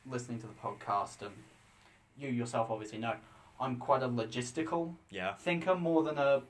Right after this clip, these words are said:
Speaker 1: you know, emotional sort of
Speaker 2: I'm very emotional, but that's because of everything.
Speaker 1: Yeah.
Speaker 2: That's because of
Speaker 1: Um,
Speaker 2: a lot of things.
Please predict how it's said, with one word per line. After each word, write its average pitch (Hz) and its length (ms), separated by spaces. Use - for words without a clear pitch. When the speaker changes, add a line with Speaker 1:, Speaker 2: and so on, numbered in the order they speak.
Speaker 1:
you 151 100
know, 139 220
emotional 147 520
sort 123 120
of 131 200
Speaker 2:
I'm 123 840
very 107 200
emotional, 104 380
but 117 140
that's 98 180
because 92 580
of 87 120
everything. 180 260
Speaker 1:
Yeah. - 140
Speaker 2:
That's 101 180
because 104 380
of 151 220
Speaker 1:
Um, 135 200
Speaker 2:
a 104 40
lot 85 200
of 80 60
things. - 420